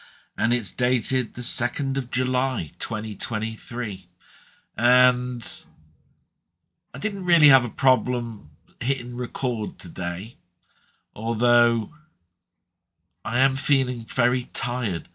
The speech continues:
Now, I've mentioned before that I'm trying to build my energy levels up. Um, and this week was supposed to be an easy week, you know, a week where I'm doing a two-day week.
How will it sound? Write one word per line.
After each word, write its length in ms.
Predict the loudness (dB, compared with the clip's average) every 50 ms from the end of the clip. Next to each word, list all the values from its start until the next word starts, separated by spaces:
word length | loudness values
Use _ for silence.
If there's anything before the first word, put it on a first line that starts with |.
| _ _ _ _ _ _ _ _ _ _ _ -4
Now, 440 | 0 4 4 6 6 4 2 -2 -8 _ _ _ _ _ _ _ _ _ _ _ _ _ _ _ _ -20 _ _ _ _ _ _ _ _ -4
I've 220 | -4 -4 -4 0 0
mentioned 420 | 0 0 2 0 -2 -2 -2 -4
before 460 | -4 -4 -4 -2 0 2 2 2 2
that 180 | 0 0 -2 -2 -6 -20 _ _ _ _ _ _ _ _ _
I'm 140 | -12 -10 -6
trying 280 | -2 2 4 4 4 4
to 40 | 2
build 320 | 0 0 0 0 -2 -2
my 160 | -2 -2 0
energy 400 | 0 0 0 -2 -2 -4 -4 -2
levels 420 | -2 -4 -4 -4 -6 -8 -8 -6 -6
up. 200 | -8 -8 -10 _ _ _ _ _ _ _
Um, 840 | -8 -4 -2 -2 0 0 0 0 0 0 -2 -2 -4 -6 -8 -10 -12 _ _ _ _ _ _ _ _ _ -8
and 840 | -2 0 2 4 4 6 4 4 2 2 0 0 0 0 0 -2 -4 _ _ _ _ _ _ _ _ _ _ _ _ _ _ _ _ _ _ _ _ _ _ _ _ _ _ _ _ _ _ _ _ _ _ _ _ _ _ _ _ _ 2
this 320 | 4 6 6 6 6 4
week 380 | 2 -2 -2 -2 -6 -12 -8 -6
was 140 | -2 -2
supposed 320 | 0 0 0 -2 -2 -2 -4
to 80 | -6
be 160 | -4 -2 -2 0
an 80 | 2
easy 400 | 2 2 2 2 2 2 2 0
week, 420 | 0 0 -2 -4 -6 -10 -16 -20 -20 _
you 140 | -10 -8 -4
know, 180 | -2 -2 -2 0
a 80 | -2
week 400 | -2 0 -2 -2 -2 -4 -8 -8
where 300 | -4 -2 -2 0 0 -2
I'm 140 | -2 -4 -4
doing 260 | -4 -4 -4 -2 -2
a 80 | -4 -6
two-day 480 | -4 -2 -2 -2 -2 -2 -2 -4 -2
week. 320 | -2 -2 -4 -4 -6 -10